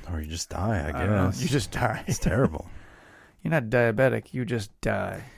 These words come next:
Speaker 1: You ever, uh, drove down that street in Boston with the homeless section?
Speaker 2: Thankfully, no. I've heard
Speaker 1: Scary,
Speaker 2: about it, though.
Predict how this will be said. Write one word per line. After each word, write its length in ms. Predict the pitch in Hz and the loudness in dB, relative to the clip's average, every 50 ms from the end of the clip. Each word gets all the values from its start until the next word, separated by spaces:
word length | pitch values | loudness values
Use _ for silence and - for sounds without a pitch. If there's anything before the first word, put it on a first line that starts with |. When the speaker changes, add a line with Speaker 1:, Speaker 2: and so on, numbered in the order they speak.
| - - - _ - | -20 -20 -18 _ 2
Speaker 1:
You 80 | - | 4
ever, 320 | 104 113 127 127 127 123 107 | 6 8 8 8 8 8 8
uh, 340 | - 117 110 107 104 101 95 | 6 4 6 6 6 6 4
drove 340 | 92 92 98 101 104 98 95 | 2 0 0 0 0 2 2
down 240 | 104 104 104 104 101 | 2 2 2 2 2
that 260 | 104 101 98 87 - | 2 2 0 -2 -4
street 380 | - - - - 101 104 - - | -8 -8 -2 -2 0 0 0 -2
in 120 | 98 87 | -2 0
Boston 580 | 90 92 95 95 - - - 110 110 107 101 - - | 2 4 4 4 2 2 0 0 0 0 -2 -6 -8
with 140 | 92 87 | -6 -2
the 80 | 98 92 | 0 2
homeless 380 | 90 107 110 110 113 110 101 - | 2 2 4 4 2 2 0 -2
section? 680 | - - - - - - 123 110 - - - 110 - - _ _ _ - | -8 -10 -12 -10 -6 -6 -6 -6 -6 -8 -10 -10 -10 -12 _ _ _ -4
Speaker 2:
Thankfully, 400 | - 147 147 - - 107 110 110 | -2 -2 -2 -2 -4 -4 -2 0
no. 300 | 110 113 117 117 110 107 | 4 4 6 6 6 4
I've 120 | 113 110 | 4 4
heard 200 | - 131 139 139 131 | 8 10 10 10 10
Speaker 1:
Scary, 120 | 98 101 139 | 8 8 6
Speaker 2:
about 180 | 139 104 - - | 6 6 4 2
it, 80 | - - | 0 0
though. 80 | 110 | 0